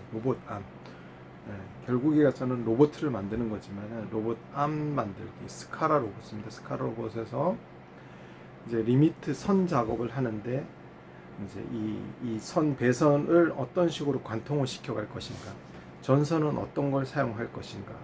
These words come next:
그리고 얘의 고정은 어떻게 할 것인가, 어, 볼트 너트의 조립, 뭐, 요런 과정인데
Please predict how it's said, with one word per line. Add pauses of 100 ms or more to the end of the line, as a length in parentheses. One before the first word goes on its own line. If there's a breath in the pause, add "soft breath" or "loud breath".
(160)
그리고
얘의 (520 loud breath)
고정은
어떻게
할
것인가,
어, (580)
볼트
너트의
조립, (680)
뭐,
요런
과정인데